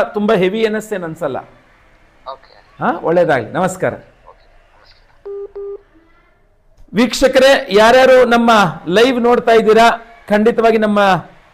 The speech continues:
Speaker 1: ಕಾಲ್ ಮಾಡ್ಬೋದು, ನನ್ನ ಹತ್ರ ನೇರವಾಗಿ ಮಾತಾಡಬಹುದು. ಯಾರ್ಯಾರು ಲೈವ್ ನೋಡ್ತಾ ಇದ್ದೀರಾ ಕಾಲ್ ಮಾಡಿ, ತೊಂದ್ರೆ ಇಲ್ಲ, ನನ್ನ ಹತ್ರ ಮಾತಾಡಬಹುದು. ಸಂಕಲ್ಪ ಸೇವೆಗೆ ನೀವೇನಾದ್ರು ಹೆಸರು ಕೊಡ್ಬೇಕು ಅಂದ್ರೆ ಇನ್ನೊಂದು ನಂಬರ್ ಇರ್ತದೆ, ಸಿಕ್ಸ್ ತ್ರೀ ಸಿಕ್ಸ್ ಒನ್ ಡಬಲ್ ತ್ರೀ ಫೈವ್ ಫೋರ್ ನೈನ್ ಸೆವೆನ್.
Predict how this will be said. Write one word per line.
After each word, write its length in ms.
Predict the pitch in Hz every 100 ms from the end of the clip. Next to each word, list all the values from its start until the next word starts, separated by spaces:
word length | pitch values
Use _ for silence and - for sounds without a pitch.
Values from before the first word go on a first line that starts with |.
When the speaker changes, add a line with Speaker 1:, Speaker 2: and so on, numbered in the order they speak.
| _ _ _ _ -
Speaker 1:
ಕಾಲ್ 360 | 233 254 277
ಮಾಡ್ಬೋದು, 540 | 262 254 214 233 240 233
ನನ್ನ 140 | 208
ಹತ್ರ 160 | 214 220
ನೇರವಾಗಿ 580 | 196 220 240 240 214 220
ಮಾತಾಡಬಹುದು. 960 | 190 208 226 220 185 196 196 220 -
ಯಾರ್ಯಾರು 340 | 170 202 226
ಲೈವ್ 240 | 202 208 202
ನೋಡ್ತಾ 240 | 202 208
ಇದ್ದೀರಾ 220 | 196 208
ಕಾಲ್ 300 | 202 202 196
ಮಾಡಿ, 420 | 196 190 190 214 -
ತೊಂದ್ರೆ 240 | 190 190
ಇಲ್ಲ, 100 | 190
ನನ್ನ 100 | 190
ಹತ್ರ 160 | 180 180
ಮಾತಾಡಬಹುದು. 640 | 170 202 170 180 175 202 202 - _ -
ಸಂಕಲ್ಪ 420 | 247 262 302 302
ಸೇವೆಗೆ 380 | 285 262 254 262
ನೀವೇನಾದ್ರು 320 | 247 247 240
ಹೆಸರು 220 | 226 240
ಕೊಡ್ಬೇಕು 400 | 226 226 220 220
ಅಂದ್ರೆ 220 | 214 226 247
ಇನ್ನೊಂದು 420 | 233 240 240 233
ನಂಬರ್ 180 | 214 202
ಇರ್ತದೆ, 300 | 196 196 202
ಸಿಕ್ಸ್ 280 | 208 -
ತ್ರೀ 180 | 226 226
ಸಿಕ್ಸ್ 280 | 226 214 -
ಒನ್ 200 | 214 208
ಡಬಲ್ 240 | - 208
ತ್ರೀ 200 | 208 214
ಫೈವ್ 240 | 214 196 190
ಫೋರ್ 200 | 202 185
ನೈನ್ 220 | 190 185
ಸೆವೆನ್. 300 | 190 202